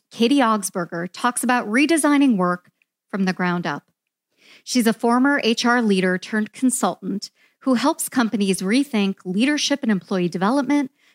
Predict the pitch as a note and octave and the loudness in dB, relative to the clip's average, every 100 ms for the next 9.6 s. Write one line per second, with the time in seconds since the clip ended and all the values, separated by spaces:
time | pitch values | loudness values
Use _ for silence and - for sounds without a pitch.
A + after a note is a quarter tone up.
0 | _ - F#3 A#3 C4+ A#3+ F3+ - C4+ B3+ | _ -6 0 0 0 0 -2 0 0 0
1 | B3+ B3 B3 A3 G#3+ G3 G#3 F#3 G3+ A3+ | 0 0 -2 -2 -4 -4 -2 0 0 0
2 | - G3 F#3+ G3 A3 A3+ A#3 A#3+ A#3+ - | -2 -4 -2 -2 0 2 2 2 -2 -6
3 | - - - - C#4 D4 C4 A3+ B3 B3+ | -20 -20 -12 0 2 2 2 2 2 2
4 | A#3+ B3+ G3+ E4 E4+ - C4 A3 - A3 | 0 -2 -2 -4 -4 -4 -4 -4 0 0
5 | A3+ G#3 E3 G3 G3 G#3 G3+ G3 - F#3+ | 2 0 -2 -2 0 2 0 -2 -6 -6
6 | F#3+ F#3+ F3+ F3+ F#3+ D#3+ _ - D#3+ - | -4 -2 -2 -2 -2 -6 _ -6 -6 -8
7 | E3 - - - - _ _ _ _ - | -12 -12 -12 -14 -16 _ _ _ _ -6
8 | G3+ - _ _ _ - A3 F#3+ F3 F#3+ | -6 -6 _ _ _ 0 2 2 2 2
9 | F#3+ G#3 F#3 F3 - - | 0 0 -4 -4 -6 -10